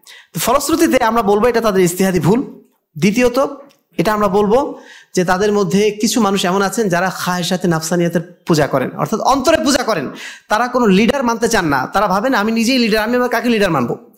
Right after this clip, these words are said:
আমি এত বড় মানুষ, এত বড় আলেম, আমি আবার কাকে মানতে যাব? আমাকে মানুষ মানবে।" এই একটা খায়সাতে নাফসানিয়াত চলে আসে।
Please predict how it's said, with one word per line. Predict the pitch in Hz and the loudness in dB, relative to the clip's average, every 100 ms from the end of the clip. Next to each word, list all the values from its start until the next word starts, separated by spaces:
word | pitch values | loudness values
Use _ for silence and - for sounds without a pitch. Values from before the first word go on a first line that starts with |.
| _ - | _ -8
আমি | 175 196 | -2 -2
এত | 190 | 0
বড় | 190 185 | 0 0
মানুষ, | 185 175 151 - | 0 -2 -2 -4
এত | 175 170 | -2 0
বড় | 175 170 | 0 0
আলেম, | 175 160 135 - _ _ _ _ _ _ | 0 -2 -4 -12 _ _ _ _ _ _
আমি | - 285 | -2 2
আবার | 330 339 | 2 2
কাকে | 311 311 | 0 0
মানতে | 269 240 214 | 0 2 2
যাব? | 160 | 2
আমাকে | 165 247 285 | 2 2 2
মানুষ | 233 214 214 - 180 | 2 2 0 -2 -2
মানবে।" | 165 131 - - - - _ _ _ _ _ - _ _ _ 254 | -2 -2 -6 -10 -20 -20 _ _ _ _ _ -20 _ _ _ 0
এই | 277 | 2
একটা | 262 262 262 | 2 2 0
খায়সাতে | - 214 202 208 202 | 2 0 0 0 0
নাফসানিয়াত | 175 - 196 202 233 254 - - - | 0 0 0 2 2 -2 -8 -6 -2
চলে | 240 254 | 0 0
আসে। | 247 302 | 0 -2